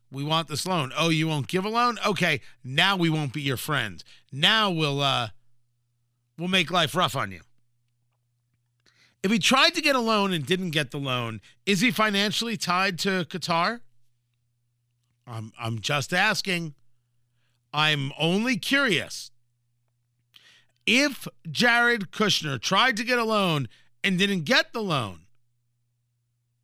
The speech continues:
how is he financially linked? Now, if you want to argue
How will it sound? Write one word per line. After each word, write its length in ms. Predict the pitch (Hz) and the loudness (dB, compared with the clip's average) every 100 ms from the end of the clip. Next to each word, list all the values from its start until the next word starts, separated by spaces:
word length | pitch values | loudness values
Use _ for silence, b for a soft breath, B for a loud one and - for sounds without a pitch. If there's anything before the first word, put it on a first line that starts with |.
| _ - | _ -6
how 260 | 180 208 | 0 0
is 80 | 202 | 0
he 80 | 226 | 0
financially 560 | 208 226 226 175 220 | 0 0 0 0 0
linked? 400 | 240 285 147 - - b b b | 2 0 0 -6 -18 b b b
Now, 220 | 196 190 | 2 2
if 80 | 131 | 0
you 100 | 175 | 0
want 200 | 170 160 | 2 0
to 80 | 147 | 2
argue 500 | 165 175 143 156 | 2 2 0 -2